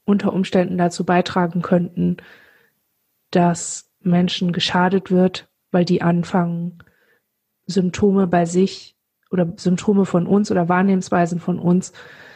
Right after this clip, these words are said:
ähm, bei sich zu finden und das so zu erklären. Und wir sind da einfach noch,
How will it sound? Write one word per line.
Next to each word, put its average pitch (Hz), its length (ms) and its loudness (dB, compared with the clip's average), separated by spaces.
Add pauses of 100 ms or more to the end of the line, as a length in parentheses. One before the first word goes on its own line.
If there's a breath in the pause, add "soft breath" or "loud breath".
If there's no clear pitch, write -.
(600 loud breath)
ähm, 170 540 2
bei 180 120 2
sich 196 240 -2
zu - 80 -2
finden 180 460 -2
und 175 320 -6
das 165 120 -8
so 185 120 -4
zu - 160 -10
erklären. 170 400 0
Und 165 160 -4
wir 170 280 -2
sind 185 260 2
da - 60 2
einfach 175 420 -2 (140)
noch, - 340 -6